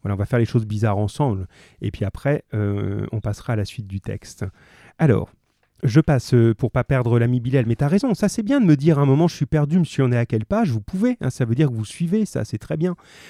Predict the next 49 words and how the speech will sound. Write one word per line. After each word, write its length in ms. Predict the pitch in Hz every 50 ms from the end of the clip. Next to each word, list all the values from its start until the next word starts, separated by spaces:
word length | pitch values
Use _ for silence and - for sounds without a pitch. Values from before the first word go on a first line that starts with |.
| - -
Donc 200 | 131 135 123 -
là, 100 | 175 180
je 140 | 160 123 123
change 280 | 113 - - 220 214 170
encore 280 | 156 - - 135 131
de 80 | 120 113
page, 340 | - - 190 254 294 240 147
Bilal 360 | 117 107 101 151 208 285 262
et 60 | 180
les 200 | 110 113 107 107
autres, 240 | 156 220 294 - - _ _ - - - - - _ -
et 300 | 156 175 214 247 - 349
je, 420 | 147 104 101 127 127 127 127 127 127
je 140 | 107 120 127
suis 280 | - - - 202 220
les 80 | 220 190
passages 380 | - 156 147 - - 185 160
en 100 | 170 160
vert. 440 | 151 135 139 107 98 92 - - - -
Donc 280 | - 107 120 143 151 -
je 60 | -
suis 300 | - - - 151 175 - -
en 180 | - 143 143 139
bas, 280 | 127 131 139 170 220 _ _ _ -
la 100 | 113 110
page 200 | - 127 117 -
suivante, 580 | - - 131 113 104 117 139 180 220 - - _ _ _ _ _ _ _ _ _ _ _ _
et 140 | - 127 107
je 120 | 101 92 110
relis 260 | 98 110 113 117 110
ça 200 | - - 131 120
pour 200 | - - 104 107
Lucas 280 | 104 104 - 135 120
et 40 | 107
les 220 | 90 92 92 90 113
autres. 280 | 147 202 254 - - _ _ _ _ _ _ _ _ _ _ _ _ _ _ _ - _ _ _ _ _ _ _ _ _ _ _ - -
Euh, 680 | 110 107 110 107 104 101 101 101 104 104 104 104 110 110 - - - _ _ -
alors 200 | 120 110 101 98
je 80 | 98
reprends 260 | 123 113 - - 120
un 80 | 110 104 _ _ _
tout 160 | - 247 247
petit 200 | - - - 175
peu 140 | - - 151
au-dessus 400 | 131 120 117 - - - - 151
du 120 | 127 117 -
passage 320 | 107 101 - 110 104 95
en 100 | 95 95
vert. 320 | 92 107 131 175 208 -